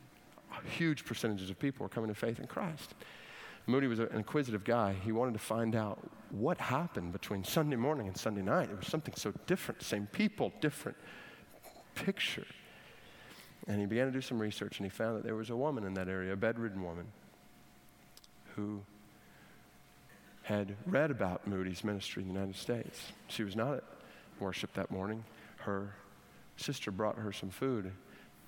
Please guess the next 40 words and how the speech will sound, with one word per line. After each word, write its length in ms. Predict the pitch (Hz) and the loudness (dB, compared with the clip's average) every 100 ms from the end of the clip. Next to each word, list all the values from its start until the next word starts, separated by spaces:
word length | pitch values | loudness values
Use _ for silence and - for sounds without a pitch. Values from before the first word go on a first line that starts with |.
| - | -12
Her 60 | - | -6
sister 320 | 110 - 104 | -4 -2 0
who 100 | 107 | 2
went 180 | 135 139 | 0 0
to 100 | 98 | 2
that 400 | 98 - - - | 2 0 -10 -4
church 400 | 107 117 113 - | 0 0 -2 -6
and 100 | 90 90 - - - - - - - - | -6 -10 -18 -20 -20 -20 -20 -18 -6 2
brought 120 | 117 | 2
her 40 | |
some 160 | 117 117 | 2 -4
food, 300 | - 123 117 | 0 2 2
and 180 | 101 101 - - - - | 0 -6 -12 -18 -20 -16
she 240 | - 107 101 | -4 2 4
asked, 400 | 117 117 - 107 | 4 2 -4 -2
"Well, 80 | |
how 160 | 98 110 | 2 2
was 120 | 113 | 0
the 60 | - | -4
service 340 | - 113 113 | 0 2 0
this 200 | 113 - | -4 -2
morning?" 240 | 110 113 110 | 0 2 0
And 100 | 92 | -2
her 60 | |
sister 300 | 92 110 - | -2 -4 -2
said, 240 | 113 127 127 | 2 6 8
"Oh, 340 | 135 131 120 - - - - - | 8 6 4 0 -8 -12 -16 -18
it's 200 | - - - | -14 -14 -2
kinda 160 | 113 101 | 2 2
boring." 460 | 110 123 117 123 127 | 4 4 4 0 -4
<laughs> 360 | 113 - - 107 - - - - - - | -6 -6 -8 -10 -12 -12 -14 -16 -18 -10
This 120 | - - | -6 2
guy 180 | 110 | 4
named 160 | 107 104 | 4 2
D 100 | 107 | 2
L 80 | 107 | 2
Moody 280 | 104 107 104 | 2 2 -2
preached. 520 | - 110 104 - - - - - | -2 -2 -2 -8 -8 -12 -12 -2
Immediately, 500 | 107 110 110 104 98 | 2 4 2 2 2
the 160 | 95 | 0